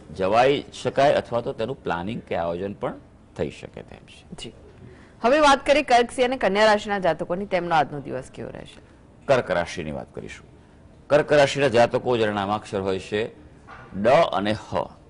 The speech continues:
Speaker 1: આજે વ્યવસાયમાં અનુકૂળ લાભ છે, એટલે ફોકસ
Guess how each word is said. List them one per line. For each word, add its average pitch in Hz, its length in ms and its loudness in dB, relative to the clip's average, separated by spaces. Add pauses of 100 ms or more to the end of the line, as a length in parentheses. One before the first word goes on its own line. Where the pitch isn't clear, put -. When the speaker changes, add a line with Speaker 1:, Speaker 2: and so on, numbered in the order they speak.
(760)
Speaker 1:
આજે 156 180 2
વ્યવસાયમાં 147 800 4
અનુકૂળ 139 440 0
લાભ 90 380 -2
છે, 73 260 -8
એટલે 104 260 -2
ફોકસ 113 560 -4